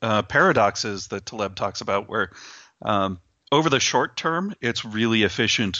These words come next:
to do that. And so it's economically advantageous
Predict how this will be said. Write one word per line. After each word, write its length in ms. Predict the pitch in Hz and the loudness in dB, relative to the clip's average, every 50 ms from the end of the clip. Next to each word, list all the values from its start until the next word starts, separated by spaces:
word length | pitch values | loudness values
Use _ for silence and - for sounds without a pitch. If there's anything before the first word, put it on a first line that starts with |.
| - - | -8 -10
to 80 | - - | -8 -4
do 180 | 110 104 104 | -2 -2 0
that. 300 | 95 98 90 - - - - | 0 -2 -2 -2 -4 -8 -8
And 120 | - 98 92 | -8 -4 0
so 120 | - 95 | 0 0
it's 160 | 95 95 - - | 0 0 -2 0
economically 880 | - 110 - - 107 98 104 104 98 95 98 110 101 98 92 92 - - | -2 0 0 0 0 2 2 0 0 -2 -2 -2 0 0 -2 -4 -6 -2
advantageous 840 | - 110 110 107 107 92 87 - - 120 185 - - - - - - | 0 0 0 2 0 -2 -2 -2 -2 -2 -2 -2 -4 -6 -6 -6 -8